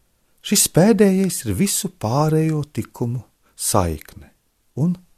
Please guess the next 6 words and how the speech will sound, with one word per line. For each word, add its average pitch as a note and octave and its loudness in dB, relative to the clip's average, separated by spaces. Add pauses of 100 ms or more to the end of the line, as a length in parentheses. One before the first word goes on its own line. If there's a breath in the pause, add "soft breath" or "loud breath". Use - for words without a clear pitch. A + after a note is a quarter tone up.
(400)
pamats. - -6 (2250)
Tādēļ F3+ 4
arī F3+ 4
šī G3+ 4
vārdā, G2+ 0 (100)
mīlestība, D3+ -4